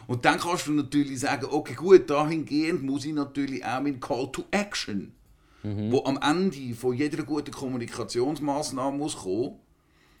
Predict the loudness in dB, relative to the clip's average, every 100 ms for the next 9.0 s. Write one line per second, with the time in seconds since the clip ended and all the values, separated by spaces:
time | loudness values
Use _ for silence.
0 | _ _ -6 -6 -6 -2 0 2 0 -4
1 | -16 _ -2 0 2 0 2 2 2 -2
2 | -6 2 4 4 2 0 0 0 0 0
3 | -4 -8 -12 -20 -20 _ _ _ -8 0
4 | 2 2 4 4 4 2 0 -2 -4 -4
5 | -6 -8 -14 -10 -6 0 0 2 2 0
6 | 0 -2 -2 -2 -2 2 2 0 -2 -2
7 | 0 -2 2 2 2 -2 -4 -4 -2 -2
8 | -4 -4 0 0 0 -2 0 -2 -2 -2